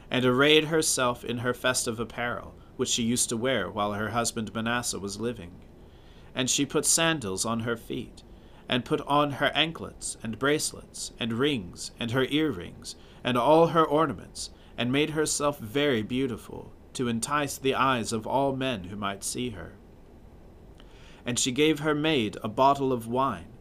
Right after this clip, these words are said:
and a flask of oil, and filled a bag with parched grain, and a cake of dried fruit and fine bread. And she wrapped up all her vessels, and gave them to her to carry.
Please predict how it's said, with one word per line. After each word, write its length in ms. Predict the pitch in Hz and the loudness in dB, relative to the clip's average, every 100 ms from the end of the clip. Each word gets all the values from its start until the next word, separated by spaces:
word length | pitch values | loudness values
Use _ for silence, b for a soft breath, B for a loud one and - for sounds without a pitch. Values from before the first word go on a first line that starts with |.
| - | -10
and 100 | 113 | -6
a 60 | 113 | -4
flask 400 | - 131 123 131 | 2 4 4 -2
of 160 | 120 | -4
oil, 400 | 123 139 87 - - B B B | -4 -4 -6 -12 -20 B B B
and 180 | 127 | -2
filled 360 | - 165 170 165 | 0 2 2 2
a 100 | 135 | -2
bag 420 | 131 143 147 98 | 2 4 4 0
with 220 | 95 110 - | -4 -8 -2
parched 480 | 143 139 - - | 0 0 -2 -6
grain, 400 | 120 123 131 90 - | -4 -2 -4 -8 -10
and 100 | 123 | -6
a 60 | 117 | -6
cake 400 | - 170 139 - | -4 -4 -4 -6
of 160 | 110 98 | -10 -4
dried 340 | 123 127 120 | 0 2 0
fruit 440 | - 143 110 - - | -4 -6 -6 -8 -14
and 120 | 104 | -10
fine 320 | - 127 117 | 0 0 0
bread. 420 | 104 117 104 - - B B B B | -2 -2 -2 -8 -20 B B B B
And 140 | - 120 | -4 0
she 160 | - | 0
wrapped 380 | 123 139 147 - - | 2 4 4 0 0
up 280 | 139 - - - B B | 0 0 -14 -20 B B
all 320 | - 139 151 147 | 4 6 6 2
her 180 | 147 | 0
vessels, 720 | 139 135 139 - 78 - - B B B | 0 2 2 -2 -6 -10 -12 B B B
and 180 | 117 113 | -6 2
gave 300 | 143 160 139 | 4 4 2
them 160 | 104 95 | -6 -6
to 160 | 95 | -6
her 240 | 95 87 - | -6 -10 -10
to 100 | 107 | -12
carry. 540 | - 120 113 80 - | -6 -4 -4 -8 -16